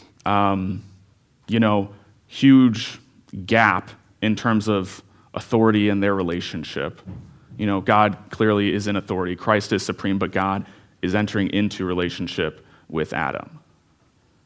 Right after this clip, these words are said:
Now, the problem is, is that we're not still in that <laughs> garden, are we? And that's what brings us to our sad state.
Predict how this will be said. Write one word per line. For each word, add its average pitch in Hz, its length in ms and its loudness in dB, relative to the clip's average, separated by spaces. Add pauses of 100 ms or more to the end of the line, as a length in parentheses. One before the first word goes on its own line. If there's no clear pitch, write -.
(680)
Now, 87 60 -4
the 76 60 -6
problem 110 360 2
is, 73 200 -8
is - 80 -14
that 90 100 -2
we're 87 80 -4
not 90 160 -6
still 92 200 -6
in 95 80 -4
that - 140 -8
<laughs> - 80 -8
garden, - 260 0
are 82 140 -6
we? - 200 -10 (2250)
And 95 140 -4
that's 98 180 -4
what - 500 -2
brings 104 220 0
us 101 100 -6
to 87 320 -2
our 87 320 0
sad 69 380 -2
state. - 580 -8